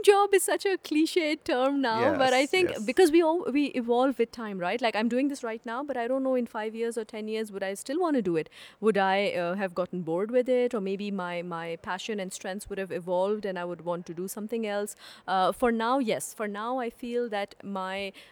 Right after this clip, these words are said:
Speaker 1: every single thing that I am in my body, every single cell is aligned to this, uh, work, be it my strengths or my values. I'm making the best use of, of, uh, my gifts,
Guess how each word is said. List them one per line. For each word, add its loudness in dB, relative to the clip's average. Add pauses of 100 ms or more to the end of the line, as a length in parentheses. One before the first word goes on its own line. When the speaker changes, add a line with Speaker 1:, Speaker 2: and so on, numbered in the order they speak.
(220)
Speaker 1:
every 0
single -2
thing -4
that -6
I -4
am -4
in -6
my -6
body, -4
every -6
single -4
cell -2
is -4
aligned 4 (140)
to 2
this, -2
uh, -10 (100)
work, 2 (540)
be 0
it 2
my -2
strengths -2
or -6
my -6
values. -4
I'm -2
making -4
the -4
best -2
use -4
of, -2 (100)
of, -10 (180)
uh, -6 (380)
my -2
gifts, -2